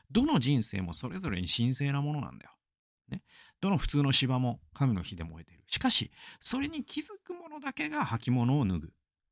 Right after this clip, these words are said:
他の者たちはただその周りに座り、木苺を摘む。いい詩ですね。で、天とは神のおられる場所です。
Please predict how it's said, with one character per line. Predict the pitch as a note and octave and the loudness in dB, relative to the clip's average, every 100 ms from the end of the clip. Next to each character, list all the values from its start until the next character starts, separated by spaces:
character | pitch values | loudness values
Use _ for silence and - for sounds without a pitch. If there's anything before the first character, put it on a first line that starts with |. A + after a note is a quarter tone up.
| _ - | _ -4
他 | G#2 B2 | 2 6
の | A#2 | 6
者 | G#2+ G#2 G2+ | 6 2 -2
た | F2+ | -8
ち | F2 | -10
は | |
た | - C3 | -8 -8
だ | A#2+ | -6
そ | A#2+ | -10
の | A#2+ | -14
周 | A#2 A2+ | -12 -10
り | A#2+ | -10
に | B2+ | -12
座 | - C#3+ | -14 -8
り、 | E3 G#3+ - | -4 -6 -4
木 | - F2+ | -2 -2
苺 | - F2 D2 | -2 -6 -6
を | |
摘 | D#2+ - D2+ | -6 -10 -18
む。 | _ _ _ _ _ _ _ - | _ _ _ _ _ _ _ -4
い | G2+ G2 G2 F#2+ F#2 F#2 | -2 0 0 -4 -6 -8
い | |
詩 | - G#2 | -6 -4
で | G#2+ | -4
す | - | -4
ね。 | A2 B2 C3 C3 B2+ - - - - - - - - | -4 -4 -4 -8 -12 -18 -20 -20 -18 -16 -14 -16 0
で、 | B2 A#2 | 4 4
天 | - D#4 B3 | 6 6 6
と | - F2 | 2 2
は | F2 E2+ | 2 2
神 | - D#4+ E4+ | 2 4 6
の | D#3 F2+ G#2 | 6 6 4
お | |
ら | B2 D#3 | 4 4
れ | E3+ | 4
る | G2 | 2
場 | F2 | -2
所 | - G#2+ | -4 -4
で | G#2 | -2
す。 | - - | -4 -8